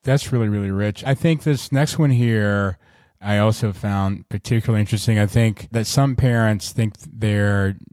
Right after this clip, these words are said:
doing their kids a favor by not letting them work.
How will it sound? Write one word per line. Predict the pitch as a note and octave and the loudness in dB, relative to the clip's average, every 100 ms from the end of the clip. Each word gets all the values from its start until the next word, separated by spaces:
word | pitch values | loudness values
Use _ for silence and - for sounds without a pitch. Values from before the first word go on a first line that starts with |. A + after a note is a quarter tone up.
| G#2 | -6
doing | G#2 A#2 A#2 | 0 2 2
their | A2 | 2
kids | G#2 - G#2+ | 0 0 -2
a | F#2 | -2
favor | - - A2 A#2+ F#2+ F2 F2+ - - | -8 -2 0 2 0 0 -2 -6 -8
by | G#2+ G2+ F#2+ F#2+ F#2+ F#2+ F#2+ | -2 0 2 0 0 0 -2
not | F#2 F#2+ F#2 F#2 G2 G#2 G#2 | -2 -2 0 2 2 2 -2
letting | G2+ G2+ G#2 | 0 2 2
them | G2 F#2 | 2 2
work. | F#2+ F2+ D2 - | 2 2 -2 -12